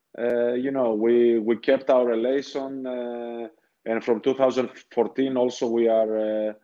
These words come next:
um, me and my wife, uh,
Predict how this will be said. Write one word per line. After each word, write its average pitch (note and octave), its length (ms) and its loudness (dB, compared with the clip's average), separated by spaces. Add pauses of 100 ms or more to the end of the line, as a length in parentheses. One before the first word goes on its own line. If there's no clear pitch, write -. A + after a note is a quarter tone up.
(440)
um, G2+ 560 -10 (200)
me A2+ 200 0
and A#2+ 120 0
my A#2 160 2
wife, B2+ 580 2
uh, G#2+ 640 -4